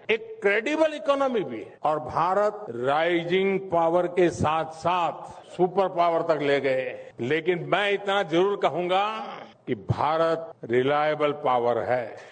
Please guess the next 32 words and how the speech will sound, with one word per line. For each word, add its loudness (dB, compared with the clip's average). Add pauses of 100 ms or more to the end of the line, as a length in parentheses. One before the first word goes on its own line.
میں 0
ابھی 0
دو 2
تین 0
دن 0
پہلے 0 (220)
جی 2
summit 0
سے 2
لوٹا 2
ہوں -8 (120)
اور 0 (180)
دنیا 4 (140)
کا 2 (100)
ہر 0
نیتا، -2 (360)
ہر 0
دیش 0 (240)
اس -4
بات -2
کو 2
بھلی 2
بھانتی -2
سمجھتا 0
ہے -4 (200)
کہ -4 (200)
آج 0 (220)
کے 2
بھارت -2
کے 0
لیے -2
نیشن 0